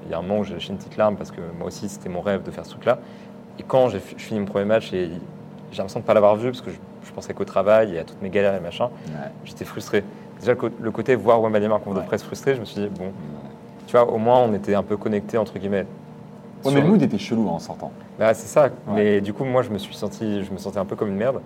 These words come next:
Speaker 2: Ouais, pareil.
Speaker 1: Je vois que lui, il se sent comme une merde.
Speaker 2: Ouais.
Speaker 1: Je me dis, « Bon, allez, au moins on est ensemble », tu vois, ça me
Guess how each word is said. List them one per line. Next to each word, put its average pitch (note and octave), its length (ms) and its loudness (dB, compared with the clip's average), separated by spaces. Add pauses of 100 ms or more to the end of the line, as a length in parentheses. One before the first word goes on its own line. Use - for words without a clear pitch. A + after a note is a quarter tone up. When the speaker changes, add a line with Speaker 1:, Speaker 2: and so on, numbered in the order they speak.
Speaker 2:
Ouais, G#2 200 4 (220)
pareil. G2 220 -4
Speaker 1:
Je F2 80 -6
vois A#2+ 100 4
que - 60 -2
lui, C#3+ 100 -6
il - 40 -6
se - 60 -10
sent G#2 100 0
comme G2 80 -2
une F#2 100 -6
merde. A#2+ 240 0 (100)
Speaker 2:
Ouais. F2 220 -4
Speaker 1:
Je - 80 -18
me F#2+ 60 -10
dis, « G2 100 -4
Bon, F2+ 200 -4
allez, F2 280 -2
au G2+ 60 -4
moins G#2+ 160 2
on G#2+ 40 2
est G#2+ 40 2
ensemble », A2 260 0
tu - 60 -14
vois, G2 120 2
ça G2 140 -2
me F#2 280 -4